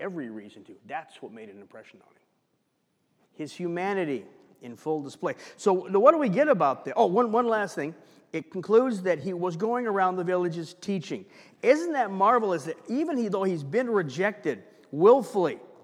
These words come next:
by an obstinate disbelief, that didn't stop him. He continued to go to nearby villages and preach. Didn't knock him off course. So what do we get from this?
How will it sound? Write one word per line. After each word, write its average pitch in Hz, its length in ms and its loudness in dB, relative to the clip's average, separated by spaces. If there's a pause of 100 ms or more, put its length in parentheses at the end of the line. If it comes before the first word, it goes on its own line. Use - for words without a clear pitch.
(120)
by 156 240 -2 (200)
an 208 120 -2 (120)
obstinate 240 640 0
disbelief, 190 800 0 (920)
that 147 120 -8
didn't 151 180 -8
stop 139 360 -12
him. 107 80 -20 (1300)
He 143 120 -10
continued 151 560 -8
to 139 80 -12
go 131 320 -8
to 139 140 -14
nearby 120 400 -12
villages 104 480 -16
and 98 120 -20
preach. - 340 -20 (1000)
Didn't 131 200 -8
knock 120 240 -10
him 110 120 -12
off 101 160 -20
course. - 220 -20
So 175 120 0
what 185 140 4
do 226 60 6
we 196 100 6
get 156 260 -4
from 135 240 -6
this? 117 320 -14